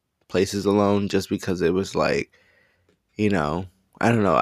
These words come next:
At the time, I really wasn't familiar with anxiety and stuff 'cause this was back, like, freshman year, sophomore year.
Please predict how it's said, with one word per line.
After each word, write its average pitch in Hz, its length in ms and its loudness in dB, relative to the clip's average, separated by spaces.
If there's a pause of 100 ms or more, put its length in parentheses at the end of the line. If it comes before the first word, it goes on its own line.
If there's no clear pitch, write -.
(160)
At 101 80 2
the 110 100 6
time, 110 220 2
I 101 60 4
really 98 360 4
wasn't 98 400 0
familiar 95 400 -2
with 98 220 0
anxiety 98 560 -4
and 98 80 -6
stuff 110 180 -4
'cause 104 140 -6
this 107 100 -2
was 127 180 -4
back, 143 300 -4
like, 107 160 -2
freshman 101 460 -6
year, 92 280 -2
sophomore - 440 -8
year. - 300 -4